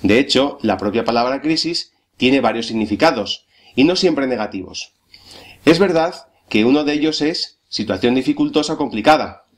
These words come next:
pero también la rae incluye esta, juicio que se hace de algo después de haberlo examinado cuidadosamente. O esta otra, situación de un asunto o proceso cuando está en duda la continuación,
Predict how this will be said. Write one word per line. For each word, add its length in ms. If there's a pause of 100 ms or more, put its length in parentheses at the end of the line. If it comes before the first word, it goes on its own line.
(220)
pero 160
también 280
la 120
rae 300
incluye 500
esta, 380 (400)
juicio 440
que 100
se 220
hace 300
de 120
algo 380
después 380
de 60
haberlo 300
examinado 560
cuidadosamente. 840 (680)
O 100
esta 300
otra, 360 (480)
situación 680
de 80
un 100
asunto 400
o 40
proceso 640 (440)
cuando 300
está 240
en 140
duda 240
la 80
continuación, 720